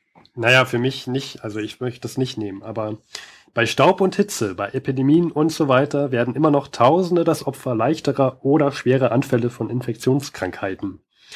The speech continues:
Das ist jetzt ein sehr langer Text, ich lese jetzt hier nicht alles vor. Aber das ist, ähm, das nennt sich Formamint, Formamint-Tabletten, die vor allem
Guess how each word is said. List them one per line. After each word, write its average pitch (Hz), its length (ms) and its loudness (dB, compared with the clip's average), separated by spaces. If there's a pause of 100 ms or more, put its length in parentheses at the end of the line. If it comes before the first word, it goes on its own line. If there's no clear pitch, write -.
(400)
Das 123 80 -2
ist 135 40 6
jetzt 143 140 4
ein 117 140 4
sehr 123 100 6
langer 110 220 2
Text, 147 220 -4
ich 117 80 -6
lese 120 200 -2
jetzt 110 140 -8 (160)
hier 117 100 -2
nicht 110 160 -4
alles 127 200 -2
vor. 131 340 -6 (560)
Aber 139 400 4
das 135 200 2
ist, 143 360 -4
ähm, 123 380 2
das 117 140 -6
nennt 123 140 2
sich 123 240 -2
Formamint, 123 1300 0
Formamint-Tabletten, 131 1300 0 (840)
die 123 80 -4
vor 117 220 -2
allem 117 280 2